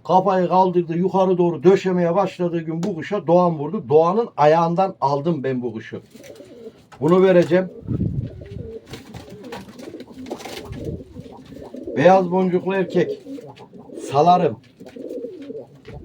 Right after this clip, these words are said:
Yarın on beş gündür kuş burada.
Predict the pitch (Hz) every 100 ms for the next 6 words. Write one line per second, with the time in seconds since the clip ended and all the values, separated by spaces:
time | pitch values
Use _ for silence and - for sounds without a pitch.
0 | - - 147 165 165 170 - - 139 160
1 | 170 165 - 170 165 160 160 151 - 156
2 | 143 160